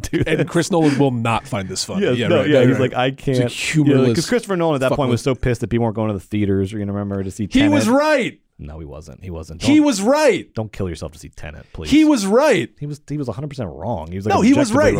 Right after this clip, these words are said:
Speaker 1: wrong.
Speaker 2: was standing up for th-, what was actually right. History, history will come down favorably. I'm, I'm interrupting your anecdote. We'll talk about Chris Nolan in a second.
Speaker 1: So Joe's arguing that we all should have risked our lives to go see Tenet in imax.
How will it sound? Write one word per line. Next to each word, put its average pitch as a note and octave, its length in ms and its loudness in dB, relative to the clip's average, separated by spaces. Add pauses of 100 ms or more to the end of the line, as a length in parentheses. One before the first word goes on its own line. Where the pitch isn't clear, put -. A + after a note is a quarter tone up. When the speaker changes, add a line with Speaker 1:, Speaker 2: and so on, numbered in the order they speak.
Speaker 1:
wrong. A#3+ 40 4
Speaker 2:
was A#3+ 120 2
standing A#3 280 2
up A3+ 140 0
for G#3 180 2
th-, C#3 220 -8
what E3 160 0
was D3+ 240 0
actually D#3+ 400 2
right. A2+ 360 -4 (240)
History, G3+ 480 -2
history G#3 520 0 (320)
will D3 100 0
come C#3 160 0
down C3+ 160 2
favorably. A#2+ 460 2
I'm, G#2 160 -8
I'm A#2 100 -8
interrupting A2+ 300 -6
your G2+ 80 -8
anecdote. F#2+ 360 -12
We'll - 100 -14
talk B2+ 120 -4
about G#2 300 -8 (240)
Chris - 180 -8
Nolan G2 280 -10
in F2+ 40 -14
a E2+ 60 -16
second. E2+ 500 -16
Speaker 1:
So A#2+ 100 -6
Joe's A#2+ 220 0
arguing A#2 380 0
that G2 100 -2
we F#2+ 100 0
all F#2+ 160 2
should G2 220 -2
have F2 100 -4
risked F2+ 300 -4
our F#2 80 0
lives E2+ 280 -4
to F#2+ 60 -10
go F2 60 -6
see E2 300 -10
Tenet F#2 460 -8
in F#2 100 -16
imax. G2+ 760 -10